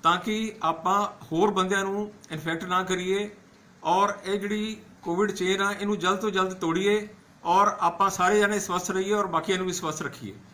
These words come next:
ਸੋ ਜਿੰਨੀ ਜਲਦੀ ਆਪਾਂ test ਕਰਾਵਾਂਗੇ ਔਰ ਉਹਦੀ ਮਰੀਜ਼ ਦੀ ਸ਼ਨਾਖਤ ਹੋਏਗੀ, ਉਨਾ ਹੀ ਉਹਦਾ ਇਲਾਜ ਵਧੀਆ ਤਰੀਕੇ ਨਾਲ ਹੋ ਸਕਦਾ ਵਾ ਔਰ ਇਸ ਬਿਮਾਰੀ ਦੀ ਜਿਹੜੀ, ਅ, ਰੋਕਥਾਮ ਆ ਕਰਨ ਦੇ ਵਿੱਚ, ਅ, ਉਤਸ਼ਾਹੀ ਹੋਵੇਗਾ।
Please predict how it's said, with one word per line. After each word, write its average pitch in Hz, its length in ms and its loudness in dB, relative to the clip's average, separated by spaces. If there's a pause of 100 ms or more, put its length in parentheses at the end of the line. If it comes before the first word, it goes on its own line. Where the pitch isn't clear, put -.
(380)
ਸੋ 190 160 -2
ਜਿੰਨੀ 170 360 -2
ਜਲਦੀ 202 520 -2
ਆਪਾਂ 202 460 2 (180)
test 170 240 -6
ਕਰਾਵਾਂਗੇ 196 560 0
ਔਰ 208 160 0
ਉਹਦੀ 214 400 -4 (200)
ਮਰੀਜ਼ 170 240 -4
ਦੀ 202 100 -4
ਸ਼ਨਾਖਤ 170 380 -2
ਹੋਏਗੀ, 196 440 0 (100)
ਉਨਾ 185 260 0
ਹੀ 220 420 0
ਉਹਦਾ 202 240 2
ਇਲਾਜ 190 260 4
ਵਧੀਆ 202 220 -2
ਤਰੀਕੇ 190 300 -4
ਨਾਲ 190 100 -4
ਹੋ 170 80 -2
ਸਕਦਾ 180 340 -2
ਵਾ 226 280 -2 (320)
ਔਰ 214 320 4 (100)
ਇਸ 196 220 -2
ਬਿਮਾਰੀ 190 460 -2
ਦੀ 202 240 -4
ਜਿਹੜੀ, 208 420 -4 (560)
ਅ, 151 40 0
ਰੋਕਥਾਮ 190 460 2
ਆ 202 100 4
ਕਰਨ 185 260 -4
ਦੇ 185 80 0
ਵਿੱਚ, 185 260 -4
ਅ, - 840 -8
ਉਤਸ਼ਾਹੀ 156 340 0
ਹੋਵੇਗਾ। 107 440 -4